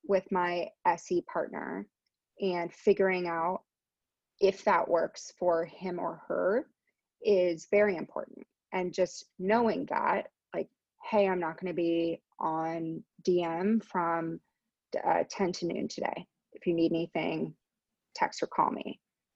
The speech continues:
That's okay. Obviously, we wanna keep everything in, in Slack for per-, perpetuity, but I would say step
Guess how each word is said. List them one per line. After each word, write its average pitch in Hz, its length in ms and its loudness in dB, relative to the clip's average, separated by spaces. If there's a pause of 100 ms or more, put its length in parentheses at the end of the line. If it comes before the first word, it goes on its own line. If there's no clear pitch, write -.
(160)
That's 247 220 6
okay. 170 560 4
Obviously, 170 580 2
we 160 120 -2
wanna 160 280 -4
keep 165 320 -6 (380)
everything 170 420 -2
in, 160 180 -6
in 165 180 -6
Slack - 340 -2
for - 120 0
per-, - 180 -18 (160)
perpetuity, 170 720 2
but 160 300 6
I 202 80 8
would 226 140 6
say 190 160 2
step 214 320 -4